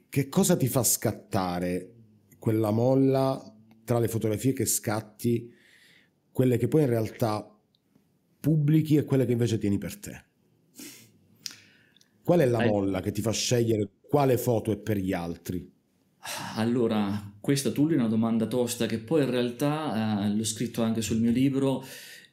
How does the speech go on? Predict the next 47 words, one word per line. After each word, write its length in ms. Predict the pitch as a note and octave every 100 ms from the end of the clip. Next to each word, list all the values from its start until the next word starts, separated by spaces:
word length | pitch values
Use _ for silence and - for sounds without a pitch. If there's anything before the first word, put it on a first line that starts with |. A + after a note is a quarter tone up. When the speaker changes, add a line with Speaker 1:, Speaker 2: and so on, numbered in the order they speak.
| -
Speaker 2:
il 460 | A#2+ A2+ A2 G2+ G2+
saper 460 | - A#2 G#2+ E3 -
selezionare 840 | - B2 - B2 B2+ A#2+ G#2+ G#2
la 120 | G2+ A2+
foto 680 | C3+ C3 B2+ - C#3 A#2+
è 180 | A#2+ A#2+
la 160 | A#2 A#2+
dote, 360 | A#2+ B2+ B2+ B2
secondo 360 | A2 A2+ A#2
me, 220 | A#2+ B2+ A#2 - -
più 500 | - C#3 C3+ C3 -
preziosa 680 | - A#2 A#2 - A#2 A2 A2+
di 80 | A2
un 100 | G#2+
fotografo. 680 | G#2+ A2 G#2 G2+ G2+ G#2+ - - - -
Cioè, 220 | B2 G#2+
capire 560 | C3+ A#2+ D#3 B2 A#2+ A2+
tra 180 | B2 A#2+
tutte 300 | F3+ - D3
le 60 |
foto 240 | - D3+ B2+
che 80 |
ha 20 | C#3
scattato, 600 | - A2+ D3+ C3 A2 A2
che 100 | G#2+
siano, 640 | - C#3 A#2+ A#2 A#2 G#2+ A2
si 80 | A2+
dice 140 | A#2
una 80 | A2+
volta, 520 | B2 A#2+ A#2 A2+ G#2+ - - -
una 280 | D3+ D3 C3
buona 260 | C#3 C#3
su 140 | C3 A#2
trentasei 600 | - A#2 B2 C3+ B2+ A2+
quando 200 | A#2+ A#2
si 100 | A#2
ballava 280 | A#2+ A#2+
un 60 | A#2
rullino, 520 | A#2 B2 C#3 A#2 A2
o 280 | G2+ - A#2
una 200 | C3+ B2+
buona 340 | A#2+ B2+ B2
su 180 | A#2 A#2
mille 280 | A#2+ C3+ A2+
adesso 240 | A#2 A#2
col 120 | - A#2
digitale, 600 | A2+ A2+ B2+ A#2+ G#2+